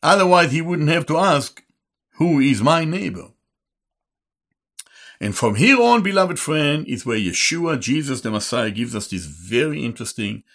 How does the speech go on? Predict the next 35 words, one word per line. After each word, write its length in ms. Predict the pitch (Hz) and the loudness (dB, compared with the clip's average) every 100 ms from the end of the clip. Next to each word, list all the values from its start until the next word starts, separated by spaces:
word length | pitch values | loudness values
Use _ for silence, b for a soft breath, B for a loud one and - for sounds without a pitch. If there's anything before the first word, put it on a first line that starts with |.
| _ _ _ _ _ _ _ - | _ _ _ _ _ _ _ -8
story, 560 | - - 208 147 92 | 0 0 2 0 -2
mashal, 680 | 82 95 107 - 160 80 - - _ _ _ | -4 -2 0 2 2 0 -8 -20 _ _ _
parable. 540 | - 139 98 85 73 _ _ _ _ _ _ _ _ _ _ _ 95 | -4 -2 -2 -6 -12 _ _ _ _ _ _ _ _ _ _ _ -6
And 100 | 101 | 0
notice 300 | 240 233 135 | 4 4 2
that 160 | 123 | 0
in 120 | 101 | 0
verse 300 | 92 190 254 - | -2 0 0 -4
thirty, 640 | - 311 247 123 101 - B B B B B B B - | -4 2 4 4 -2 -6 B B B B B B B -2
Jesus 460 | 107 294 269 196 | 4 4 4 2
answering 480 | 247 285 269 262 247 | 4 4 4 2 4
said, 240 | - 269 | 4 4
"A 60 | 226 | 4
certain 440 | - 294 285 240 | 4 2 2 2
man 600 | 233 247 226 269 277 262 - | 4 4 4 4 4 2 0
went 300 | 202 247 185 | 2 2 4
down 240 | 233 269 | 4 4
from 200 | 196 233 | 2 0
Jerusalem 600 | 151 196 247 220 214 208 | 2 4 4 4 4 2
to 140 | - 170 | 2 0
Jericho. 520 | 147 240 208 160 180 | 4 6 4 2 4
He 100 | 180 | 4
fell 300 | - 285 269 | 4 4 6
among 320 | 240 247 220 | 6 6 4
thieves, 680 | - - 208 131 135 185 160 | -2 0 4 4 4 0 0
which 160 | 196 | 0
stripped 440 | - - 294 233 - | 0 2 2 2 0
him 540 | 151 160 185 233 240 | 2 4 4 4 2
of 160 | 226 190 | 2 2
his 220 | 196 135 | 2 2
raiment 680 | 185 247 185 147 165 196 190 | 2 2 2 2 2 0 0
and 340 | 190 185 151 | 2 2 4
wounded 380 | 226 277 175 131 | 4 4 4 2
him 300 | 131 156 190 | 0 0 0
and 180 | 180 | -2